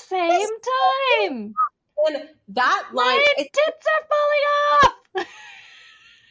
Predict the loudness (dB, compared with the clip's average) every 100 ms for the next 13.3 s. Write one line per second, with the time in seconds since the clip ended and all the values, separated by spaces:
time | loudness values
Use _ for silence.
0 | _ -20 -18 -12 -10 -6 -6 -6 -8 -8
1 | _ -18 _ -20 -20 -12 -12 _ -8 -4
2 | -4 -4 -4 -4 -2 -2 -2 -2 -2 -2
3 | -4 -6 _ -12 -12 -12 -16 -18 -20 -20
4 | _ _ _ -4 -2 0 0 0 0 -2
5 | -2 -4 -4 -2 -2 -6 -8 -10 -6 -2
6 | 0 0 -2 -2 -4 -4 -6 -8 -14 _
7 | -6 -2 0 -2 -4 -4 -4 -4 -4 -6
8 | -16 _ _ _ _ -6 -2 -2 -2 -6
9 | -4 -4 -2 -4 -4 -4 -4 -6 -6 -4
10 | -4 -4 -6 -10 _ _ _ _ _ _
11 | _ -4 0 0 0 -2 0 0 0 -6
12 | -14 -16 -20 _ -6 -4 0 0 -2 -4
13 | -10 -12 -14